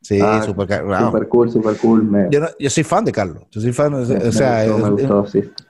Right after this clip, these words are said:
Speaker 1: sobre todo también los O'Kills también, que ha sido como un gran ejemplo de decir, bueno, coño, s-, por así decirlo, si ellos pueden, nosotros también, ¿me entiendes?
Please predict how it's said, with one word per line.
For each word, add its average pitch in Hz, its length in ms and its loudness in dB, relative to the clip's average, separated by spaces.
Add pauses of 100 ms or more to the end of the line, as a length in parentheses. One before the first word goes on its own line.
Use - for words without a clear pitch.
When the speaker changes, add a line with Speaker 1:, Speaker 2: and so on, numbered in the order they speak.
(120)
Speaker 1:
sobre 139 180 0
todo 143 140 -2
también 165 180 2
los 170 120 4
O'Kills 165 500 0
también, 131 320 0
que 135 80 -2
ha 123 40 -4
sido 127 180 -2
como 147 180 -2
un 113 80 0
gran 135 240 2
ejemplo 147 800 0 (360)
de 117 260 0
decir, 113 360 2
bueno, 135 360 2
coño, 131 420 0
s-, - 400 -10 (120)
por 117 180 0
así 143 280 0
decirlo, 143 520 2
si - 180 -2
ellos 143 220 2
pueden, 147 440 0 (360)
nosotros 123 360 0
también, 120 380 0
¿me 113 80 -2
entiendes? 104 440 -2